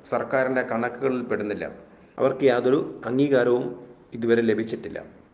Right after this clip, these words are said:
അതുകൊണ്ട് തന്നെ മദ്രസ വിദ്യാഭ്യാസം അവസാനിപ്പിക്കുന്നതാണ് നല്ലതെന്നാണ് കമ്മീഷൻ പറയുന്നത്. അതിനു പകരം പൊതുവിദ്യാഭ്യാസം ഇപ്പോൾ മദ്രസയിൽ പഠിക്കുന്ന വിദ്യാർത്ഥികൾക്ക് ലഭിക്കാനുള്ള സംവിധാനം ഉണ്ടാക്കണമെന്നാണ്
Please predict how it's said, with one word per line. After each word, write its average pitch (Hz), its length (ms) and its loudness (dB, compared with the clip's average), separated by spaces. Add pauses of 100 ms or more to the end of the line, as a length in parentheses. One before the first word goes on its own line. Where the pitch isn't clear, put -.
(380)
അതുകൊണ്ട് 147 360 4
തന്നെ 117 180 2 (760)
മദ്രസ 117 340 -2 (180)
വിദ്യാഭ്യാസം 113 680 0 (580)
അവസാനിപ്പിക്കുന്നതാണ് 123 840 0
നല്ലതെന്നാണ് 104 560 0 (460)
കമ്മീഷൻ 113 420 0
പറയുന്നത്. 98 340 0 (240)
അതിനു 156 260 4
പകരം 127 280 2 (460)
പൊതുവിദ്യാഭ്യാസം 139 880 4 (420)
ഇപ്പോൾ 139 200 4 (100)
മദ്രസയിൽ 131 460 0
പഠിക്കുന്ന 120 360 0
വിദ്യാർത്ഥികൾക്ക് 120 680 0
ലഭിക്കാനുള്ള 117 600 -2
സംവിധാനം 123 500 0 (520)
ഉണ്ടാക്കണമെന്നാണ് 127 680 0